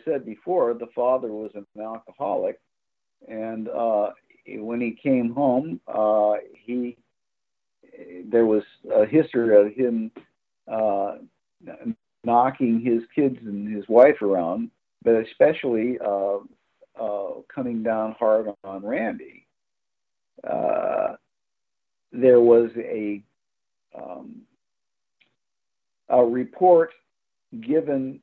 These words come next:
in evidence during his trial about how, when he was a toddler, um, he, quote, "fell," end quote, down the steps of the house and was unconscious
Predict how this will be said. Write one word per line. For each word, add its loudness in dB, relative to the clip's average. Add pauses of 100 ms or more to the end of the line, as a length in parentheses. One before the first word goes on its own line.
in -12
evidence -4 (140)
during -6
his -12 (160)
trial 6
about 0
how, -2 (320)
when -14
he -8
was -6
a -20 (180)
toddler, -2 (640)
um, -2 (320)
he, -2 (100)
quote, 2 (300)
"fell," 4
end -14
quote, -8
down -6
the -12 (180)
steps -2 (800)
of -2
the -8 (140)
house -2 (1080)
and -6
was -4
unconscious -4